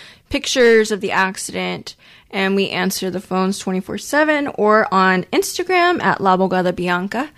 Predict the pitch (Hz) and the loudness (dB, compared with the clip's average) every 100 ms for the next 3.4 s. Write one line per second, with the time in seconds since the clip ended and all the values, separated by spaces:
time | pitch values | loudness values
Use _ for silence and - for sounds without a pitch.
0 | - - - - - 190 185 185 - 208 | -20 -20 -20 -20 -4 0 2 2 0 0
1 | 254 262 254 240 269 - - - - _ | 0 0 0 0 0 -2 -4 -4 -6 _
2 | _ - 175 170 170 175 175 156 202 233 | _ -4 -2 0 0 0 -2 -2 -4 -4
3 | 240 370 370 | -4 -2 -2